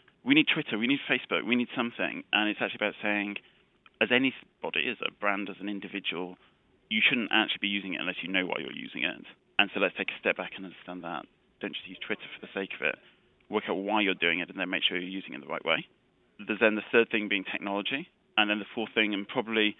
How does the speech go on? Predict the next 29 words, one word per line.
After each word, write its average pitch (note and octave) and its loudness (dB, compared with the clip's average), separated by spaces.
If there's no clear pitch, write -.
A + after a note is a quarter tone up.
most B2 4
important G#2+ 0
out F2 0
of - -4
everything, G2 -2
is G2 -10
managing F#2 -4
it. F2+ -2
And, F#2 -4
you G#2 -2
know, F#2+ 2
social A2+ 4
media, G2 0
the G2 -4
important F#2+ -2
thing G2+ -2
is F#2 -8
the - -10
first G#2+ 2
word, F#2 -2
the - -10
social G2 0
word. C#2+ -6
It's D2+ -10
actually F#2 -4
about F#2+ 2
people, F2 -6
not F2+ -6
about E2 2